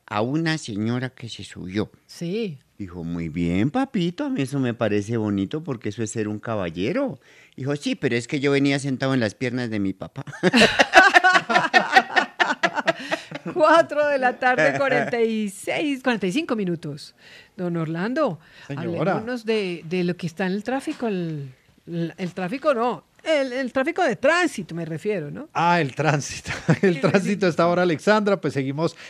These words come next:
Speaker 3: acompañando a nuestros oyentes que van de salida para esta semana de reflexión, Semana Santa, y este día clave para la Operación Éxodo. Hay un reporte de la Secretaría de Movilidad a esta hora en Bogotá. Fluye la movilidad, dicen, por los nueve corredores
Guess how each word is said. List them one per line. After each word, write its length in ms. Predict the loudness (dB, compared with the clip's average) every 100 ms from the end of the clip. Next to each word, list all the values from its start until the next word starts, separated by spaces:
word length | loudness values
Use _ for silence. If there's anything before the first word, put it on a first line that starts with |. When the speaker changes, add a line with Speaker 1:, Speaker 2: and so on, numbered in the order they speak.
| -12
Speaker 3:
acompañando 640 | -2 0 2 4 4 4
a 40 | 2
nuestros 360 | 0 -4 -4
oyentes 440 | -2 -2 -2 -2 -2
que 100 | -2
van 180 | -2
de 100 | -4
salida 480 | -4 -2 -2 0 -2 -6 -10 -8
para 260 | -4 -2 -2
esta 480 | -4 -4 -2 -2 -6
semana 440 | -10 -6 -4 -4 -6
de 60 |
reflexión, 500 | -6 -8 -10 -8 -8
Semana 320 | -6 -6 -6 -4
Santa, 400 | -4 -4 -2 -4 -8 _
y 100 | -4
este 200 | 0 2
día 200 | 4 2
clave 280 | 2 0 0
para 220 | 0 -2
la 60 | -2
Operación 500 | -4 -4 -6 -6 -6
Éxodo. 440 | -6 0 2 2 -2 -10 -20 -8
Hay 280 | -2 2 2
un 140 | 2 2
reporte 400 | 2 4 4 6
de 60 |
la 100 | 4
Secretaría 520 | 0 -4 -2 0 0
de 60 | 0
Movilidad 720 | 0 0 0 0 2 0 -4
a 80 | -6
esta 200 | -4 -2
hora 340 | -2 -2 -4 -6
en 260 | -6 -6 -4
Bogotá. 520 | -4 -4 2 4 4
Fluye 480 | 0 0 2 4 4
la 120 | 4
movilidad, 420 | 2 -2 -2 -2 0
dicen, 360 | -2 -2 -6 -8 -20 -10
por 140 | 2 6
los 80 | 6
nueve 200 | 8 6
corredores 600 | 6 4 4 2 0 -2